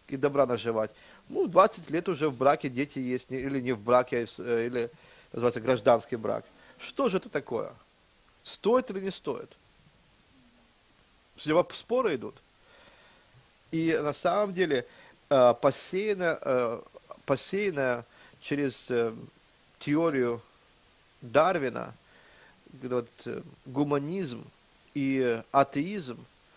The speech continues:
оставляет в нашем обществе глубокие корни и влияет на, на всё общество. И мораль становится, э, собственной моралью. Уже не, даже нету, э, морали общества. Есть, может быть, даже критерии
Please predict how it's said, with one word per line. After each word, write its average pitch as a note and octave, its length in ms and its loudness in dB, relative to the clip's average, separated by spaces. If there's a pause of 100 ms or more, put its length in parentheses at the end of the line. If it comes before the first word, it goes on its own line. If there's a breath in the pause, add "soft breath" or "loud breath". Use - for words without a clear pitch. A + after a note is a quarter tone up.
(300 soft breath)
оставляет C#3 800 2
в - 20 -20
нашем C#3 420 -4
обществе D3 520 -6
глубокие C3 800 -4
корни D#3 520 -6
и C3+ 300 -6 (280 loud breath)
влияет C3 580 0
на, A#2 160 -6
на A#2 120 -6
всё - 220 -8
общество. - 500 -10 (960 soft breath)
И D3 100 -2
мораль F#3+ 480 4 (140)
становится, D#3+ 640 -2 (600 loud breath)
э, B2 560 6 (480 loud breath)
собственной G3 560 0
моралью. A#2 500 -2 (220)
Уже C3+ 180 -6
не, E3+ 140 -4
даже E3 260 0
нету, F#3 340 -4
э, D3 120 2
морали E3 340 2
общества. - 680 -4 (340 loud breath)
Есть, F3 260 2
может E3 220 -2
быть, E3+ 80 -2
даже D#3 180 0
критерии D#3+ 840 -2